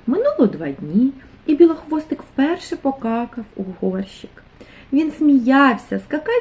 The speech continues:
від радості, його хвостик не забруднився, його ніжки були чисті. Тато заєць і мама зайчиха раділи разом із своїм синочком. Вони всі дружно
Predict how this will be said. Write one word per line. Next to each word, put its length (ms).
від 180
радості, 760
його 240
хвостик 440
не 140
забруднився, 1000
його 200
ніжки 340
були 280
чисті. 720
Тато 300
заєць 400
і 100
мама 380
зайчиха 840
раділи 500
разом 460
із 160
своїм 300
синочком. 640
Вони 340
всі 280
дружно 600